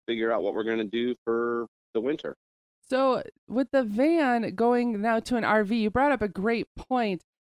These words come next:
Speaker 2: you know, 'cause Tigger and I, people who have watched this show know that I'm looking for, as I joke, Eddie's camper at this point, 'cause, uh, good luck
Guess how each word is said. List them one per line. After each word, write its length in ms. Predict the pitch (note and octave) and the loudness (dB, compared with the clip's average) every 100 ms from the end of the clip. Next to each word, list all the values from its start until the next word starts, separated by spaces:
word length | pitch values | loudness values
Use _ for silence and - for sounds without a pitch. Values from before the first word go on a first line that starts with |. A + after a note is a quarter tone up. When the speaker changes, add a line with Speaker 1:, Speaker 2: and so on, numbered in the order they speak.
| _ | _
Speaker 2:
you 80 | G3+ | 0
know, 120 | G#3 | 0
'cause 200 | G#3 G#3+ | 2 -2
Tigger 320 | - F#4 D4+ B3+ | -2 0 2 2
and 100 | G#3+ | 2
I, 120 | G#3 | 0
people 280 | C4 B3+ A3+ | 0 0 0
who 100 | G#3+ | 2
have 80 | |
watched 240 | G#3+ G#3+ - | 2 2 2
this 180 | G#3 G3 | -2 2
show 200 | F#3 F3+ | 2 2
know 260 | F3+ F3 | 2 2
that 220 | F3 F3 | 2 2
I'm 280 | D#3+ A3 A3+ | 2 2 2
looking 280 | G#3+ G#3 G#3 | 0 -2 -2
for, 120 | F#3+ | 0
as 120 | F#3+ | 2
I 180 | F#3 F#3+ | 2 2
joke, 340 | F3+ F#3 F3 - - | 2 2 2 -2 -4
Eddie's 340 | F#3+ G3 F3+ E3 | 2 2 2 0
camper 540 | A3 F#3 E3 E3+ E3+ _ _ | 0 0 2 2 0 _ _
at 160 | - F3+ | -4 4
this 200 | G#3+ G#3 | 4 2
point, 460 | - A3 F#3 F#3+ - | 0 2 2 0 -2
'cause, 220 | G#3+ F#3+ F#3+ | -2 0 0
uh, 160 | F#3 | 0
good 200 | F3+ G#3+ | 0 0
luck 220 | G#3 G3+ | 0 0